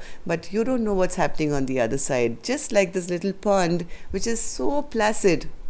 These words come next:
right? But deep inside, there's so much life, so much activity, which this angel can't see. On the surface, it looks really calm and nice and, you know, there's no movement.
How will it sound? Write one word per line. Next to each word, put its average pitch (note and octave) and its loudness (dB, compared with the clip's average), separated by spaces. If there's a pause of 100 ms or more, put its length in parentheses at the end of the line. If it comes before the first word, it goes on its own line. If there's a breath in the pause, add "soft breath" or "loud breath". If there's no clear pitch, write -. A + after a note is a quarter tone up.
right? A3 2 (320 loud breath)
But C4+ -2 (1600)
deep C4 2
inside, C#4 2
there's F#3+ 2
so - -2
much F#3 -2
life, D3+ 4
so - 0
much G3 0
activity, D3+ 0 (160 loud breath)
which F#3+ 0
this G#3+ -2
angel G3+ 2
can't G3 0
see. F3 0
On E3 -2
the F3 0
surface, G3+ 0
it G3 -4
looks G3 -2
really G#3+ -2 (280 loud breath)
calm G3+ 0
and F3+ 0
nice F3+ 0
and, D#3+ -2 (320 loud breath)
you F3+ 2
know, F#3 0
there's F#3 2
no G3 4
movement. G3 0